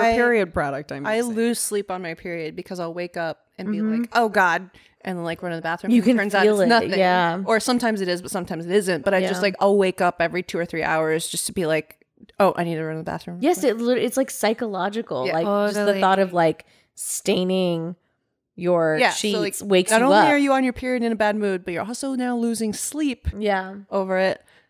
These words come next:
Speaker 1: Um, but yeah, so the, I will revisit the period panties for sure. That's my homework for next time,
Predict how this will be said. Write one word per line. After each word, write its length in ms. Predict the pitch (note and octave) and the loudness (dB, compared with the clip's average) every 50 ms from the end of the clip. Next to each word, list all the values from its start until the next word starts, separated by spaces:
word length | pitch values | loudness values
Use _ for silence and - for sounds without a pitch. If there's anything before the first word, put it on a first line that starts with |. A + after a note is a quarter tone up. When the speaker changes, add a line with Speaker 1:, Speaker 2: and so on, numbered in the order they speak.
| _ - | _ -6
Speaker 1:
Um, 200 | F#3+ G3 F#3 F3+ | -2 -2 0 2
but 100 | F3 D4+ | 2 4
yeah, 180 | E4 C4 E3+ | 4 4 4
so 200 | - - - A3+ | 0 0 -2 0
the, 140 | G#3+ G#3+ - - | 0 0 0 2
I 80 | - A3 | 4 4
will 140 | A3+ A#3+ B3 | 4 4 2
revisit 460 | B3 B3+ A#3+ G#3+ G#3 F#3+ F#3 F#3 E3+ - | 2 0 0 2 0 0 0 0 -2 -2
the 60 | F#3 | -6
period 300 | - - - E3 E3+ E3+ | -10 -8 -8 -8 -8 -8
panties 300 | - F#3+ F3 E3+ E3 - | -8 -8 -8 -8 -8 -10
for 100 | - E3+ | -10 -10
sure. 140 | - - E3 | -10 -4 -2
That's 220 | G3 A#3 C4 - D#4+ | 0 -2 0 0 -2
my 100 | D#4 D4 | -2 -2
homework 360 | F#3+ G3 F#3 E3 - - - | -2 -4 -8 -10 -14 -16 -18
for 80 | - - | -20 -20
next 240 | - - - - - | -20 -20 -20 -20 -16
time, 320 | - - - - F3+ - | -14 -14 -12 -12 -14 -12